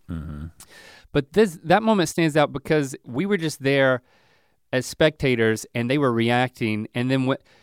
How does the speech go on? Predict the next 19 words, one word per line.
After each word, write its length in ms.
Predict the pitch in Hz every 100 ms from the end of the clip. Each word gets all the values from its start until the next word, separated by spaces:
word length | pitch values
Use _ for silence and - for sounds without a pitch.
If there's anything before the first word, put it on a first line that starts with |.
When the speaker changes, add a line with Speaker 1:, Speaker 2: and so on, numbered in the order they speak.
| _ _ -
Speaker 2:
you 120 | 131
know, 260 | 131 127 123
when 260 | 127 139
it 60 | 139
gets 200 | 180 -
to 100 | 147
the 100 | 127
final 500 | - 131 135 135 117
one 240 | 123 131
and 160 | 127 110
we're, 140 | 117
like, 260 | 120 110 110
talking 300 | 127 120 120
about 280 | 113 113 110
renewing 560 | 107 107 113 123 123 117
our 160 | 110 101
blood 440 | 98 107 113 110
oath, 360 | 107 107 107 107
and 220 | 95